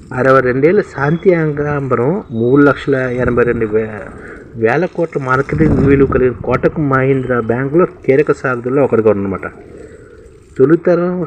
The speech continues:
సంపద సృష్టిగత విషయంలో కనుక వస్తే, జో సంస్థ వ్యవస్థాపకురాలు రాధా వెంబు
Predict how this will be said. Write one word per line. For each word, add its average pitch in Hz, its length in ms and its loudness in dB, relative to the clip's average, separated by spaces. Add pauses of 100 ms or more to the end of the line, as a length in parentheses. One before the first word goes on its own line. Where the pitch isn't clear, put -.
(100)
సంపద 143 240 0
సృష్టిగత 147 500 -2
విషయంలో 135 520 0
కనుక 123 160 2
వస్తే, 156 300 0
జో 127 400 4
సంస్థ 147 460 -6
వ్యవస్థాపకురాలు 113 1400 -2 (520)
రాధా 135 420 2
వెంబు 120 480 2